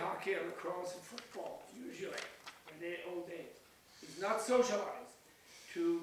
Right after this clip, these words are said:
be quick to being forceful. And the key to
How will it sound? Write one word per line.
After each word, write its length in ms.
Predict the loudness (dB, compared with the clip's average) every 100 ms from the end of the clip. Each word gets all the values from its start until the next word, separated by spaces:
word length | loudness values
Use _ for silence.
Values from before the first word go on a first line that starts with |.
| 0
be 100 | -4 0
quick 300 | 0 0 -2 -8 -18 -20 -20 -10
to 80 | -4
being 280 | 2 4 4
forceful. 400 | 4 6 6 0 -8 -16 -20 -20 -20 -20 -20 -20 -20 -20 -20 -20 -20 -6
And 140 | -4 0
the 80 | -2
key 500 | -2 2 4 4 4
to 300 | 2 2 2